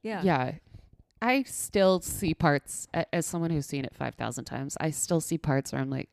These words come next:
Speaker 2: "Oh, that's what that means."
Speaker 1: Yeah.
Speaker 2: Um, and there are other parts where I'm like, "Why are his feet sticking out? What does that mean?"
Speaker 1: And why are they so darn cute?
Speaker 2: I know, the little feet.
Speaker 1: I was like, "Oh, they look like little Barbie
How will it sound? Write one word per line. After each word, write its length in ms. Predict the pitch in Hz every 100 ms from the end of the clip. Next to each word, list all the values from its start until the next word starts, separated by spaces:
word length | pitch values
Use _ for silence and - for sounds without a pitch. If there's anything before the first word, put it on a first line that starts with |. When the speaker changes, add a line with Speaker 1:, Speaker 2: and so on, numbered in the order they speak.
| -
Speaker 2:
"Oh, 280 | 247 294 277
that's 240 | 269 -
what 140 | 214 -
that 180 | 131
means." 240 | - 113 117
Speaker 1:
Yeah. 320 | 151 156 151 - - - - _ -
Speaker 2:
Um, 640 | 165 156 147 143 139 139 _ _ _ _ _ -
and 160 | 196
there 180 | 202 214
are 40 |
other 240 | 185 226 240
parts 340 | 196 180 -
where 80 | 170
I'm 80 | 165
like, 160 | 151 -
"Why 100 | 143
are 100 | 143
his 200 | 147 131
feet 240 | - 147 -
sticking 420 | - 135 - 123
out? 120 | 104 -
What 120 | 147
does 160 | 131 -
that 240 | 135 -
mean?" 240 | 139 135 135
Speaker 1:
And 180 | 196
why 120 | 190 196
are 80 |
they 140 | 202 190
so 280 | - 180 185 -
darn 240 | 185 285
cute? 440 | - 339 330 - - _ _
Speaker 2:
I 80 | -
know, 400 | 453 539 571 539
the 60 | 480
little 320 | 523 554 -
feet. 260 | 466 523 831 906
Speaker 1:
I 40 |
was 200 | 415 427
like, 100 | 440
"Oh, 80 | 440
they 100 | 440 427
look 100 | 440 453
like 160 | 440
little 200 | 415 440
Barbie 280 | 415 427 466